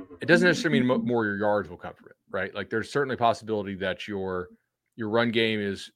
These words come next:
is your sort of, like, maintenance, uh, thing here. Maybe you pop one, maybe you don't. Maybe you pop two, hopefully. They, they've not been a great run defense so far. And they definitely misfit some runs and have allowed some explosive runs, but you really haven't had a whole lot of explosive runs so far this year.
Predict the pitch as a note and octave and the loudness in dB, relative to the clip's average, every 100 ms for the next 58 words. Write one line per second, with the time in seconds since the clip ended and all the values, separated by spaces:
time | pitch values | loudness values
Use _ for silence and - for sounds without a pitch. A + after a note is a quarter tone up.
0 | A2+ - A2 G2 A2 G#2+ G2 G2 F2+ F#2 | -20 -8 -6 -4 -2 -2 -2 -4 -6 -6
1 | G2+ A2 G2 F2+ - - G#2 F#2 E2+ G2+ | -4 -4 -6 -10 -12 -10 -6 -4 -4 -6
2 | F2 F2 E2+ E2 _ _ _ _ G2+ A#2 | -6 -4 -2 -4 _ _ _ _ -2 0
3 | A2+ A2 G2+ G2 F#2+ F#2 F2+ E2+ F2 E2+ | 2 6 4 4 -4 -2 -4 -6 -4 -2
4 | E2+ F#2+ G2 F2+ - G2+ D#2+ - _ _ | -2 -6 -2 -4 -2 -6 -6 -8 _ _
5 | _ - G2 - E2 - - F2 - F2+ | _ -6 -6 -6 -14 -16 -14 -12 -6 -4
6 | G2+ G2+ - F#2 F#2+ F#2 E2 F2 D#2+ F2+ | 0 -2 -2 -4 -2 -2 -2 -4 -4 -8
7 | - C#2+ - D2+ - D2+ D2+ - _ _ | -10 -14 -12 -12 -8 -8 -8 -14 _ _
8 | _ F#2+ G2 G2 G2 A#2 A2+ F#2+ G2 F2+ | _ -8 -4 -2 4 4 4 0 0 -2
9 | G2 E2+ - E2 E2+ E2 F2+ E2+ E2 E2+ | -6 -8 -8 -6 -6 -4 -6 -4 0 0
10 | E2+ F2 - F#2 E2+ - D#2 F2+ F2 - | -2 -8 -8 -6 -6 -10 -12 -12 -12 -10
11 | G2 A#2+ G2+ G2 E2 F#2+ E2+ F2+ E2 - | 0 2 4 2 2 0 0 0 -2 -4
12 | F#2 - - E2 E2 F2 - E2+ F2+ - | -6 -8 -8 -10 -10 -12 -8 -6 -6 -8
13 | - E2 | -8 -8